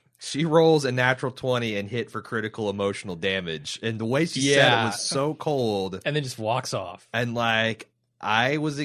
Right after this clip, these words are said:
Speaker 1: I like that. I, I was kind of,
Speaker 2: Yeah.
Speaker 1: uh, confused by the lack of water, but I, I like this early conflict because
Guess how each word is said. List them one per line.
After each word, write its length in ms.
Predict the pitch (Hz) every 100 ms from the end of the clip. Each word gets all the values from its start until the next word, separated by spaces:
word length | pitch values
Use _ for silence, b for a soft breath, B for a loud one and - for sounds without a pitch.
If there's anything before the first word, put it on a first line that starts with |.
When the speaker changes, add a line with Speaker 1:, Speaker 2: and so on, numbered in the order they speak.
| 139
Speaker 1:
I 160 | 101 107
like 320 | 107 117 151
that. 340 | 107 85 73 -
I, 140 | 98 113
I 320 | 120 - 110
was 160 | 110 110
kind 340 | - 143 143
of, 120 | 135
Speaker 2:
Yeah. 140 | 107 107
Speaker 1:
uh, 160 | 107
confused 600 | 101 110 95 143 196 185
by 140 | 160 147
the 120 | 127
lack 400 | 98 110 131 147
of 100 | 113
water, 380 | 117 143 202 190
but 220 | 123 104
I, 360 | 104 104 101 - -
I 80 | 95
like 280 | 101 135
this 180 | 131 113
early 680 | 107 110 110 104 98 98 92 -
conflict 500 | - 196 196 80 73
because 480 | 98 - 104 98 -